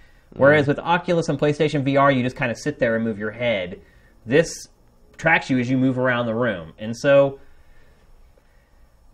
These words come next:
Speaker 1: I just don't, I can't do it, Matt. I cannot
Speaker 2: <coughs>
Speaker 1: spend eight hundred dollars for Vive and then have to spend another five hundred. I can't spend thirteen hundred dollars to get on the V R train, man. I
Speaker 2: No.
Speaker 1: can't do it. And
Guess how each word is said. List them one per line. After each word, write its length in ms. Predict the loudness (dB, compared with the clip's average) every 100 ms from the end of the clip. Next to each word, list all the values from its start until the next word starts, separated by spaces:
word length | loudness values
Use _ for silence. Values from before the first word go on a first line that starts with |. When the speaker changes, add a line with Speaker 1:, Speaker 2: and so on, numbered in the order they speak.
| _ 0
Speaker 1:
I 80 | 0
just 160 | 2
don't, 140 | 0 0
I 100 | -2
can't 300 | 0 -2 0
do 160 | 2
it, 120 | 0 0
Matt. 260 | -12 -16 -10
I 100 | -10
cannot 800 | -4 -2 4 4 4 2 -2 -4
Speaker 2:
<coughs> 0 |
Speaker 1:
spend 500 | 0 2 4 2 0
eight 200 | -2 -2
hundred 240 | 0 0 2
dollars 360 | 4 4 2
for 140 | -2 -4
Vive 540 | 0 0 0 -4 -6 -6
and 100 | -4
then 60 |
have 100 | -4
to 80 | -6
spend 240 | -4 -4
another 220 | -2 -4 -4
five 280 | -4 -4
hundred. 120 | -4 -6
I 60 |
can't 240 | -4 -4 -4
spend 320 | -2 -2 0
thirteen 300 | 0 0 -2
hundred 200 | 0 0
dollars 360 | 0 0 -2 -6
to 80 |
get 100 | -6 -6
on 120 | -6
the 80 | -6
V 200 | -6 -6
R 140 | -10
train, 340 | -10 -10 -10 -10
man. 300 | -12 -12 -14 -10
I 100 | -6
Speaker 2:
No. 60 |
Speaker 1:
can't 220 | -4 -4
do 120 | -4 -8
it. 200 | -10 -16 _ -10
And 580 | -4 -2 -2 -2 -4